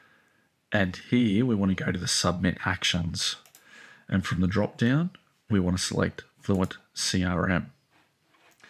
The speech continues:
And that kinda doesn't look like it's done anything, but it has because we've now got this setting further down that gives us the Fluent C R M settings. So open that up, and from here we've gotta select a list. So there's that website leads list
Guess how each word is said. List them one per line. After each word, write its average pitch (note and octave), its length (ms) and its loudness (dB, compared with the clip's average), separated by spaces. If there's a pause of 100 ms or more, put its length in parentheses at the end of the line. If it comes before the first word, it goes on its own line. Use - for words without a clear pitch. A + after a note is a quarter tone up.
(720)
And G2 160 -4
that - 320 0
kinda D3 280 2
doesn't B2+ 180 2
look A2+ 100 -2
like A2 140 0
it's A2 160 -2
done G2+ 120 4
anything, F#2+ 360 2
but - 100 -2
it - 100 -2
has G#2+ 280 2
because - 220 -4
we've G#2 180 0
now G#2 180 2
got G2+ 200 -2
this G2 140 0
setting F#2 320 2
further G#2 340 0
down F2+ 380 -2 (300)
that G#2+ 160 0
gives G2 240 0
us G2 80 0
the - 80 -4
Fluent - 380 -2
C G2 240 2
R F#2+ 200 0
M F2+ 140 0
settings. - 840 0 (420)
So - 240 -4
open C#3 240 2
that B2+ 160 4
up, F#2+ 300 0 (400)
and G#2 120 0
from G2+ 140 0
here C3 260 2
we've F#2+ 100 2
gotta G2 100 2
select - 320 -2
a F2+ 40 0
list. F2 440 -2
So G2 80 2
there's A2 240 2
that G2 180 0
website F2+ 400 0
leads F2+ 400 0
list F2 520 -2